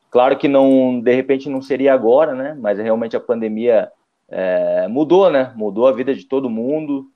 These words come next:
é, mudou os planos de muitas pessoas, inclusive a minha. Então foi uma decisão muito, muito tranquila, muito tranquila porque é algo que,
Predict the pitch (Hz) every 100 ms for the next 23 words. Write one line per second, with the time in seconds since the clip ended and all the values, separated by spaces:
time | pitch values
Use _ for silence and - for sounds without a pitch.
0 | _ _ - 95 95 92 90 92 92 92
1 | 101 110 104 120 127 113 101 - - 123
2 | 147 147 95 110 117 160 139 - 104 -
3 | 131 147 113 104 107 101 117 101 147 180
4 | 196 269 _ _ _ _ _ - 123 143
5 | 165 170 170 175 175 147 165 170 170 175
6 | 185 180 175 160 160 185 190 214 202 196
7 | 170 127 123 139 156 165 160 170 185 185
8 | 175 - 170 160 160 160 156 165 127 -